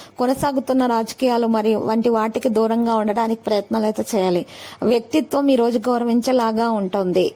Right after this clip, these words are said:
అప్రమత్తత మరియు సుదూర దృష్టి వ్యాపారాన్ని ముందుకు తీసుకెళ్లడంలో సహకారిగా ఉంటుంది. నెగటివ్ ఆలోచనలను దూరంగా ఉంచండి. కేవలం పాజిటివిటీగా ఆలోచించండి. మహాగణపతి మూల మంత్రం స్తుతిస్తూ ఉండండి.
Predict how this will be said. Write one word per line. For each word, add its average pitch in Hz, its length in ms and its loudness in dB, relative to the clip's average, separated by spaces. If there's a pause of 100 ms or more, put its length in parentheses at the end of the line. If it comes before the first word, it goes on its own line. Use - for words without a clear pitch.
అప్రమత్తత 262 580 -2
మరియు 226 260 2
సుదూర 233 360 -2
దృష్టి 220 380 -2
వ్యాపారాన్ని 233 580 -2
ముందుకు 220 300 -4
తీసుకెళ్లడంలో 226 580 -4
సహకారిగా 208 680 -4
ఉంటుంది. 190 440 -6 (460)
నెగటివ్ 254 400 2
ఆలోచనలను 240 640 0
దూరంగా 226 460 -2
ఉంచండి. 208 720 -4
కేవలం 220 300 -2
పాజిటివిటీగా 226 720 -4
ఆలోచించండి. 233 720 -2
మహాగణపతి 220 680 -4
మూల 226 180 -4
మంత్రం 214 460 -4
స్తుతిస్తూ 220 600 -4
ఉండండి. 185 580 0